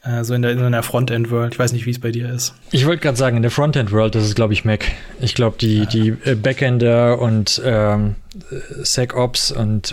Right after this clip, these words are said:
Speaker 2: und DevOps, die sind schon noch Windows.
Speaker 1: Ja.
Speaker 2: Hat man so
Speaker 1: Oder
Speaker 2: das Gefühl.
Speaker 1: Linux wahrscheinlich eher.
Speaker 2: Oder Linux, ja, stimmt. Ähm, aber alle Fragen hier sind meistens polarisierend. Also die haben alle diesen,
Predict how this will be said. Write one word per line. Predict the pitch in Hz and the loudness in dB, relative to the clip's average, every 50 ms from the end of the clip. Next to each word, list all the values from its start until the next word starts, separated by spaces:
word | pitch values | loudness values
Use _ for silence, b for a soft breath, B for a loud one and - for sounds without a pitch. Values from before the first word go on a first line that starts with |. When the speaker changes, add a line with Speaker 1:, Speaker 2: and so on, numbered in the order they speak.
| - 120 | -2 -2
Speaker 2:
und | 110 104 107 | 0 0 2
DevOps, | 123 127 120 - - 123 113 110 - - - | 0 0 0 0 -2 -2 -2 -2 -4 -4 -2
die | 117 107 | -2 0
sind | 104 104 101 | 0 0 0
schon | - 110 107 | 0 0 0
noch | 107 98 | 0 0
Windows. | 101 104 104 101 104 98 98 - - B B B B B B B B B 131 - | 0 0 0 0 -2 -4 -6 -8 -14 B B B B B B B B B -12 -10
Speaker 1:
Ja. | - | -8
Speaker 2:
Hat | 107 - 104 | -6 -4 -2
man | 101 | 0
so | 95 | 2
Speaker 1:
Oder | 110 107 | 2 2
Speaker 2:
das | 113 117 | 0 0
Gefühl. | 120 117 113 | 0 0 0
Speaker 1:
Linux | 110 107 107 - - | -2 -2 -4 -4 -4
wahrscheinlich | - 110 - - 110 104 107 107 104 120 | -4 -4 -4 -2 -2 -2 -4 -4 -6 -8
eher. | 117 117 120 | -6 -2 0
Speaker 2:
Oder | 113 101 92 | 0 2 2
Linux, | 92 98 98 98 95 - - - | 2 2 0 0 -2 -4 -6 -6
ja, | 98 98 101 - | -6 -6 -6 -8
stimmt. | - - - 117 107 - - _ _ B B B B B B B B B B B B B B B B B B B B B B B B B B B B B B B B _ _ _ - | -14 -16 -14 -14 -14 -14 -18 _ _ B B B B B B B B B B B B B B B B B B B B B B B B B B B B B B B B _ _ _ -2
Ähm, | 131 120 113 113 110 104 107 107 107 104 104 107 104 101 B B B B B _ _ _ _ _ _ _ _ _ _ _ _ _ - - | 0 2 2 4 2 2 2 2 2 2 2 0 0 -2 B B B B B _ _ _ _ _ _ _ _ _ _ _ _ _ -6 -2
aber | - 214 120 120 | 0 0 0 2
alle | 127 131 131 | 0 0 0
Fragen | - - 113 104 101 107 110 113 - | 0 0 0 0 2 2 0 -2 -4
hier | - - - 113 110 107 - - | -4 -2 0 2 2 2 0 -2
sind | 104 104 110 107 104 - - - _ _ _ | -2 0 0 0 -2 -4 -8 -18 _ _ _
meistens | - 120 117 110 104 - - 107 - | -4 -2 0 0 0 -2 -4 -4 -2
polarisierend. | - - 107 107 98 107 98 95 101 107 104 98 95 - | -2 0 0 2 2 0 0 2 2 2 2 0 0 0
Also | 120 107 107 | 0 0 2
die | 104 107 98 | 2 2 2
haben | 107 107 113 | 2 0 0
alle | 110 107 110 104 | 0 0 2 2
diesen, | 107 110 98 101 104 104 101 104 107 | 2 2 2 2 2 2 2 0 0